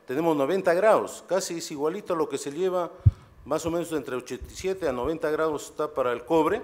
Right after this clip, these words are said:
Se llega a lixiviar. Yo creo que lo más difícil no es la lixiviación. La ma-, lo más difícil en estos procesos es manejar el balance de aguas,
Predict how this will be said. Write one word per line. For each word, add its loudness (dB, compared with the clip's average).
Se -4
llega 2
a 4
lixiviar. 0
Yo -4
creo 0
que -4
lo -2
más -4
difícil -12
no -2
es -2
la 2
lixiviación. -4
La 0
ma-, 2
lo 4
más 2
difícil -12
en -4
estos -2
procesos -4
es -10
manejar -2
el 0
balance -4
de -2
aguas, -6